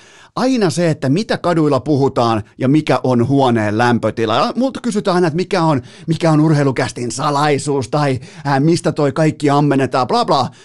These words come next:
Me ollaan kahdessa asiassa hyviä. Me tiedetään, mitä kaduilla puhutaan ja me tiedetään tuottaja Kopen kanssa,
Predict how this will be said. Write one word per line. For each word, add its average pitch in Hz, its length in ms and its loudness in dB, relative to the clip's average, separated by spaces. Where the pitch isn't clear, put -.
Me 202 60 -4
ollaan 196 200 2
kahdessa 220 420 0
asiassa 151 360 0
hyviä. 120 320 0
Me 139 140 0
tiedetään, 160 540 0
mitä 131 240 0
kaduilla 196 420 0
puhutaan 151 560 0
ja 151 100 0
me 147 100 2
tiedetään 143 440 0
tuottaja 135 340 0
Kopen 123 300 0
kanssa, 117 380 -4